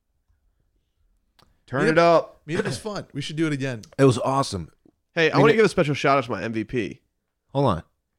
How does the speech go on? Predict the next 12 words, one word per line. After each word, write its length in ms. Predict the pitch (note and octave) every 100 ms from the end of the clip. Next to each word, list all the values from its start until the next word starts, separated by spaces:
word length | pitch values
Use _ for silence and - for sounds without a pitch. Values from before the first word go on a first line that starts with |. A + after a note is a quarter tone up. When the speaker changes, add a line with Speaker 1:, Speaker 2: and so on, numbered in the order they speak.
| _
Speaker 3:
It 60 | B2+
started 300 | F3 G3 E3+
at 100 | C#3
three 200 | C3 D3
o'clock, 520 | - A#2+ C#3+ - _ _ _ _ _ _ _ _ _ _
but 260 | A#2 A2 _ -
I 60 | A#2
got 160 | C3+
there, 160 | C#3+ A#2+
like, 180 | G2+ -
two 180 | - D3
forty. 400 | A#2+ C3+ D#3